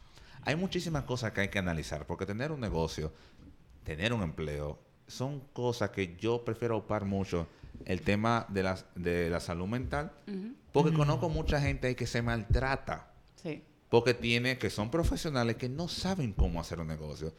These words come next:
Speaker 1: y se dicen, "Yo tengo todas las herramientas, pero a mí no me funciona". Hay muchísimo pa-,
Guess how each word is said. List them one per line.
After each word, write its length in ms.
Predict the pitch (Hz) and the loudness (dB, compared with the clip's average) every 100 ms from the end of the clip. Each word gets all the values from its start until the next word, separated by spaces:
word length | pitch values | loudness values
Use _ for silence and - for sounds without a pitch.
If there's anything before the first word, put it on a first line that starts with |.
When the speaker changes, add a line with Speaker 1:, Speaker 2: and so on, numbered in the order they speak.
| - - | -12 -4
Speaker 1:
y 140 | 92 | -2
se 100 | - | 2
dicen, 340 | 101 98 107 | 2 2 -2
"Yo 140 | 95 98 | -2 -2
tengo 220 | 113 113 | -2 -4
todas 160 | 113 120 | 0 0
las 80 | |
herramientas, 360 | 117 113 117 117 | 2 0 0 -2
pero 140 | 110 | 0
a 40 | 104 | 0
mí 100 | 101 | 0
no 80 | 101 | 4
me 100 | 98 | 6
funciona". 480 | 92 - 98 98 - - - - - - - - - _ - - - - | 6 4 0 0 -4 -14 -20 -20 -20 -18 -18 -20 -20 _ -20 -20 -12 -2
Hay 100 | 101 | 0
muchísimo 460 | 117 113 104 101 | 0 -4 -6 -6
pa-, 140 | 82 | -6